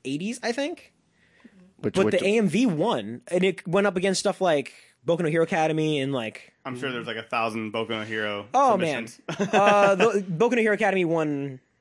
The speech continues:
Speaker 1: the action category.
Speaker 3: Mm.
Speaker 1: You know, not surprising,
Speaker 3: Which
Speaker 1: 'cause
Speaker 3: is weird because I love Boku no Hero, but some of the action scenes are not, like, that fantastic compared to a bunch of other anime that's out there.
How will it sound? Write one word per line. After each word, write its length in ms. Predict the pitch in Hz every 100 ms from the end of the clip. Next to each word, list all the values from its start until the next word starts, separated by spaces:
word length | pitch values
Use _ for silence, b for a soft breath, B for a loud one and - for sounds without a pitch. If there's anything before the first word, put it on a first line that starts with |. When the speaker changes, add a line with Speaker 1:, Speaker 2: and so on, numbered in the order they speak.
| _
Speaker 1:
the 500 | 156 143 143 135 131
action 360 | 135 147 - 131
category. 500 | 120 104 101 95 113 _
Speaker 3:
Mm. 180 | 156 123 _ B B B B B B _ _ 208
Speaker 1:
You 120 | 143
know, 220 | 123 110 110
not 200 | 175 220
surprising, 440 | 233 233 214 165 165
Speaker 3:
Which 140 | 202
Speaker 1:
'cause 80 | -
Speaker 3:
is 20 | 214
weird 200 | 233 170
because 140 | 135
I 60 | 143
love 200 | 160 185
Boku 200 | 170 165
no 120 | 147
Hero, 220 | 131 151
but 200 | 135 120 - _ - -
some 160 | - 208
of 60 |
the 160 | 202 -
action 500 | 127 139 123 110 101
scenes 480 | - 113 104 104 107
are 60 |
not, 260 | 117 135 -
like, 240 | 120 113 - _ _ _ _ _ _ _ _ _
that 260 | 110 135 123
fantastic 600 | - 117 120 120 113 110
compared 280 | 117 117 123
to 60 | 117
a 180 | 110 104
bunch 280 | 131 135 120
of 100 | 123
other 180 | 123 117
anime 380 | 117 113 107 104
that's 200 | 104 101
out 160 | 98
there. 160 | 101